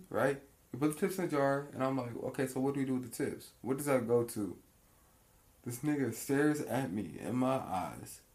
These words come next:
and says, "Oh, we have a Christmas party in December, and that's what we use to fund the Christmas party." Nigga, what? What?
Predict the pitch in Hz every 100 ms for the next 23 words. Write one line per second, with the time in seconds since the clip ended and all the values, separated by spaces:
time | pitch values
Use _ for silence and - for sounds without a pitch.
0 | _ _ _ 90 107 110 - 90 85 67
1 | - - _ - _ _ _ - 175 220
2 | 160 104 98 - - _ _ _ - -
3 | - - 214 233 135 127 - 240 240 175
4 | - 175 151 139 113 110 - - - -
5 | _ - - 160 147 - 190 202 165 131
6 | 104 104 - - 147 160 139 156 185 -
7 | 165 156 156 147 180 165 139 135 - 156
8 | - 160 156 147 165 160 147 - 135 120
9 | - - - - 185 208 208 190 180 170
10 | 175 214 262 - - - - - - -
11 | - - - _ _ _ _ _ _ _
12 | - _ _ - 208 220 262 285 359 539
13 | - - -